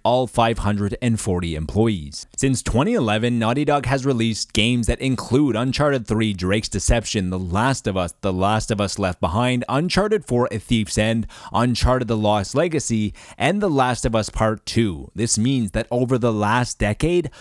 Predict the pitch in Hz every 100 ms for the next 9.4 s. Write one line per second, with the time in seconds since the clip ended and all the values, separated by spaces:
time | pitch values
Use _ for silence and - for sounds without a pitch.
0 | - - 104 117 143 139 127 127 123 127
1 | 117 101 101 - - 127 - - 101 110
2 | 160 160 117 120 - - 120 143 127 -
3 | 190 220 113 101 104 - - 104 120 107
4 | 104 98 - 196 190 117 104 - - -
5 | 123 120 107 95 101 135 139 127 117 -
6 | 92 92 92 - - - 160 135 143 135
7 | 131 131 127 160 196 - 156 123 113 113
8 | 107 110 - 101 107 95 90 87 - 104
9 | 104 85 - -